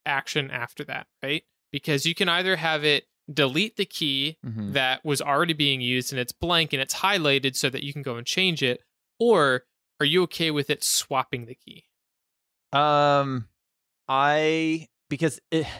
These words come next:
Speaker 2: this is another one of those things where I wish there was just, like, a standard rule. It's like, everybody do the same freaking thing. It's like,
Speaker 1: Yeah.
Speaker 2: you either leave it blank. Personally, I think that if I change a key, because there's a lot of times where it's like, "Oh, this key is set up for, like,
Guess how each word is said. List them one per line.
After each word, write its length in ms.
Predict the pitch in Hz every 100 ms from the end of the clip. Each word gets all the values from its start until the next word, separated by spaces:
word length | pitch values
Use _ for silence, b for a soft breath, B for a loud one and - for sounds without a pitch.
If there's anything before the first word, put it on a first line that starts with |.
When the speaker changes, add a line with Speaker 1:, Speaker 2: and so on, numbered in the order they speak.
| B
Speaker 2:
this 200 | 139 -
is 120 | 151
another 260 | 165 151 147
one 120 | 143
of 20 | 131
those 120 | -
things 260 | 120 123
where 100 | 127
I 100 | 110
wish 220 | 110 110 -
there 80 |
was 120 | 120 113
just, 120 | 110
like, 120 | 113
a 40 | 110
standard 540 | - 107 101 101 98 -
rule. 320 | 101 107 131
It's 120 | - -
like, 160 | 107 110
everybody 480 | 107 113 113 110
do 180 | 101 127
the 120 | 101 98
same 260 | 107 98 -
freaking 280 | 107 98 98
thing. 240 | 101 98 98 _ _ -
It's 180 | 120 139
like, 180 | 123 -
Speaker 1:
Yeah. 180 | 113 -
Speaker 2:
you 140 | 135 151
either 520 | 151 143 139 120 - _ _ _ -
leave 260 | 123 156 175
it 180 | 143 123
blank. 560 | 117 139 220 - - _ _ - - - -
Personally, 560 | - 233 - 247 233 190
I 120 | 160
think 260 | - 170 165
that 120 | 143
if 160 | 135 135
I 160 | 143
change 360 | 151 170 160 143
a 80 | 120
key, 280 | - 131
because 260 | 127 127 127
there's 120 | 131
a 40 | 156
lot 100 | 170
of 60 | 151
times 320 | 131 127 120
where 80 | 113
it's 120 | -
like, 220 | 117 - -
"Oh, 380 | 143 123 107 - _ _ 147
this 180 | 165
key 200 | - 180
is 100 | 151
set 180 | - 143
up 120 | 135 -
for, 160 | 131
like, 340 | 117 113 110